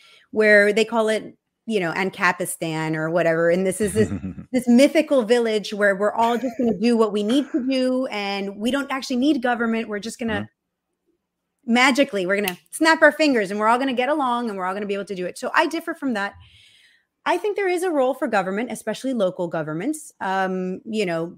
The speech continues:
Speaker 1: services that we all need, trash collection. I've lived in Venezuela. I know what it's like when you don't have a trash collection that everybody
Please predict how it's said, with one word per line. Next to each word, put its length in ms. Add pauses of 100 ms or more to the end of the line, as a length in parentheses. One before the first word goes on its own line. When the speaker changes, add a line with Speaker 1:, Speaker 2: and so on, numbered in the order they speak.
Speaker 1:
services 540
that 120
we 100
all 120
need, 320
trash 320
collection. 580
I've 260
lived 200
in 100
Venezuela. 520
I 120
know 180
what 120
it's 180
like 180
when 120
you 80
don't 160
have 220
a 80
trash 340
collection 400
that 160
everybody 500